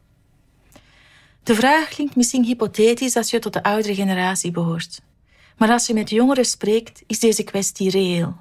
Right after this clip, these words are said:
Bijvoorbeeld wanneer ze twijfelen of ze zelf nog kinderen op de wereld zouden zetten. Ouderschap is niet meer vanzelfsprekend. Existentiële overwegingen over de toekomst knagen aan dat verlangen. Deze terughoudendheid duikt op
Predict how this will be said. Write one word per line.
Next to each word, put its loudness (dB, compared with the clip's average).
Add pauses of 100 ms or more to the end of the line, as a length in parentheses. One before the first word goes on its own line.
(540)
Bijvoorbeeld 4
wanneer 0
ze 0
twijfelen -2 (300)
of -6
ze 4
zelf 2
nog 2
kinderen 2
op -4
de 2
wereld 0
zouden -4
zetten. -10 (840)
Ouderschap 0
is -8
niet 4
meer 4
vanzelfsprekend. -4 (320)
Existentiële 2
overwegingen 2
over 0
de -2
toekomst -2
knagen -2
aan 0
dat -2
verlangen. -2 (600)
Deze 2
terughoudendheid 0
duikt -2
op -2